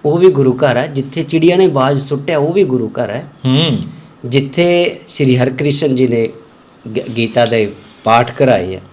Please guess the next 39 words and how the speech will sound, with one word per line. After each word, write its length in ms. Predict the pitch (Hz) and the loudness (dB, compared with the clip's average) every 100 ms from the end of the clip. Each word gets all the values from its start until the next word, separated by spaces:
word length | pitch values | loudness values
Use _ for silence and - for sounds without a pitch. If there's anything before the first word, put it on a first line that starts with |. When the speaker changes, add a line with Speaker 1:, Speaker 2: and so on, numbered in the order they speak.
| - | -10
Speaker 2:
ਜੀ। 240 | 117 117 107 | -6 -4 -2
Speaker 1:
ਡੂੰਘੇ 320 | 113 110 104 | -2 -4 -6
ਤੋਂ, 200 | 98 104 - - | -8 -10 -14 -6
ਉਹ 160 | 135 180 | -4 -2
ਵੀ 100 | 190 | -4
ਪੰਜੋਖਰਾ 520 | 190 123 110 - 104 | -2 0 0 -4 -10
ਸਾਹਿਬ। 260 | - 98 95 - - - - - - | -8 -10 -12 -18 -20 -20 -20 -10 -4
ਇਹ 60 | |
ਚੀਜ਼ਾਂ 300 | 185 156 170 | -2 -2 -2
ਹਾਈਲਾਈਟ 400 | 147 139 139 147 | 0 0 2 0
ਬੜੀਆਂ 260 | 135 135 143 147 | 0 2 2 0
ਘੱਟ 160 | 143 | -4
ਹੋਈਆਂ। 280 | 110 90 85 - - 123 | -8 -10 -10 -16 -10 -2
Speaker 2:
ਬਿਲਕੁਲ। 340 | 123 - 107 - - - | -2 -2 -10 -12 -20 -6
Speaker 1:
ਤੇ 80 | 127 | -2
ਮਾਤਾ 320 | 113 117 151 | -2 0 0
ਗੁਜਰੀ 380 | 131 131 156 170 | 0 0 0 0
ਦੀ 120 | 160 | -2
ਜਿਹੜੀ 280 | 139 131 143 | 0 0 -2
ਬੋਲੀ 360 | 110 104 98 | -2 -6 -8
ਸੀਗੀ, 360 | 95 95 95 95 - - - - - _ | -10 -10 -8 -10 -12 -20 -20 -20 -20 _
ਉਹਦੇ 220 | 123 127 143 | -2 0 0
'ਚ 100 | 143 | 0
ਕਾਫੀ 400 | 107 92 95 - - | -4 -4 -8 -12 -6
ਪੁਆਧੀ 400 | 107 95 110 117 | -4 -2 -4 -4
ਹੈ, 80 | 127 | -2
Speaker 2:
ਪੁਆਧੀ 160 | 113 | 0
Speaker 1:
ਜਿਹਨੂੰ, 280 | 131 151 160 | 0 2 0
Speaker 2:
ਹੈ। 100 | 151 - - - - - - 110 | -2 -10 -20 -20 -20 -20 -4 -2
Speaker 1:
ਅ, 20 | |
ਦਸ਼ਮ 360 | 110 127 127 156 | 2 0 0 -2
ਪਿਤਾ 260 | 147 151 151 | -2 0 2
ਨੇ, 180 | 147 | 2
ਅ, 260 | 143 143 - 127 | 2 -2 -8 -4
ਕਿਹਾ, 200 | 120 120 | -4 -4
"ਗੁਰੂ 320 | 123 151 170 | -2 0 0
ਕਾ 220 | - 120 | 0 0
ਲੰਗਰ।" 360 | 104 101 95 92 - - - | 0 -4 -8 -12 -16 -12 -4
Speaker 2:
ਹੂੰ। 240 | 120 107 | -2 -2